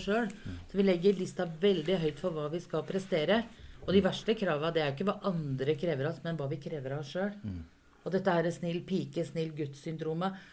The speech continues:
Speaker 1: at vi må begynne å, å våge å, å liksom være ærlige mot oss selv og si at, «Ja, men dette har jeg lyst til.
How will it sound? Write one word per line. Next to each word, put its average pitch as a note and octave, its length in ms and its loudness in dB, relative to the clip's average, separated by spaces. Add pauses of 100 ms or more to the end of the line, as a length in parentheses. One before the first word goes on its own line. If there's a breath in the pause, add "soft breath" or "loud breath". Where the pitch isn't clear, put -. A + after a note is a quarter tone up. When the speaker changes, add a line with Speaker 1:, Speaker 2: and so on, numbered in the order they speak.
(100)
Speaker 1:
at F3+ 160 0
vi F#3 80 -4
må F#3 140 2
begynne E3+ 240 2
å, D#3+ 120 0 (200)
å F3 80 0
våge E3+ 320 4
å, E3 220 6
å F3 100 8
liksom E3+ 380 -2 (360 loud breath)
være G3 220 6
ærlige D#3 320 2
mot D#3+ 200 -4
oss E3+ 120 -2
selv E3+ 240 4
og E3+ 100 0
si F3 120 -2
at, E3+ 180 -2
«Ja, G3+ 100 8
men G3 140 4
dette G3+ 320 0
har F#3 80 2
jeg F3 240 2
lyst F3+ 180 -10
til. B3+ 140 -4